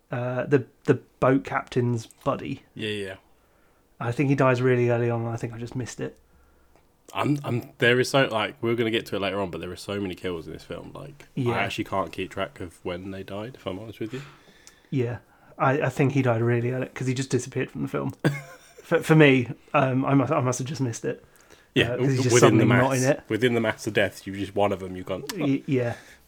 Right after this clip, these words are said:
Speaker 2: Ron Howard's brother." Like,
Speaker 1: I, I think it was really early on as well. Um,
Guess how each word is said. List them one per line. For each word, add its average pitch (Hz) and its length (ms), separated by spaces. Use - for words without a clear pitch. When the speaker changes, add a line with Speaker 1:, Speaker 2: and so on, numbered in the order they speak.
Speaker 2:
Ron 139 160
Howard's 190 320
brother." 139 320
Like, 143 160
Speaker 1:
I, 180 180
I 185 40
think 269 180
it - 20
was 147 100
really 180 220
early 160 180
on 123 220
as 117 80
well. 117 160
Um, 123 360